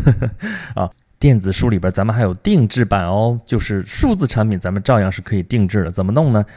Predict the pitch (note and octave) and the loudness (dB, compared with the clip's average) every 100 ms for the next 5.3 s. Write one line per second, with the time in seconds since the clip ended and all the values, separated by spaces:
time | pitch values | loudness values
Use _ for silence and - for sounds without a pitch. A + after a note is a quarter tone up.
0 | - - G#2+ - D#2+ A2+ A#2 G2+ C3+ E3 | -10 -2 -2 -2 -2 2 2 2 4 6
1 | D3+ E2 F#2 C3+ A#2+ F2+ F#2 G2+ A2+ G2 | 6 2 0 0 2 2 0 -2 0 0
2 | F#2+ F#2 F2+ A2 F#2 G2+ G2 G2 G2 G2+ | 0 -2 -2 0 -2 -2 -2 0 -2 -6
3 | - - - A#2 F#2+ - A2+ A2 A2 B2 | -14 -8 -2 0 0 -4 0 2 4 2
4 | - B2 C3+ B2 A2+ F#2+ F#2+ F#2 F#2+ D#2 | 2 0 2 4 2 2 0 -2 -4 -4
5 | D2 C#2+ - | -10 -12 -12